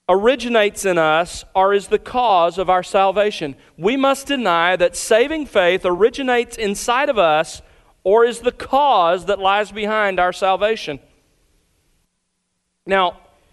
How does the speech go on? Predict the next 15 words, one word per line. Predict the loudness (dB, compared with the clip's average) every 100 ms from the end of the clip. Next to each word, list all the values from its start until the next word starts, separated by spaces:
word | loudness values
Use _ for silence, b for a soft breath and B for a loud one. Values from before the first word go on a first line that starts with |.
| _ _ _
if | 0 0 2
our | 0 0 0
salvation | 0 2 2 2 0 0 -2 -2 -4
in | -2 0
its | 0 0 -4
entirety, | -6 -6 -4 -2 0 0 -2 -6 -6
as | -6 -6
he's | -6 -6
just | -4 -4 -2
said, | 0 2 2 -2
is | -4 -4 -2
not | -2 0 0
out | 0 0
of | 0 2
us, | 2 0 -4 -12 -16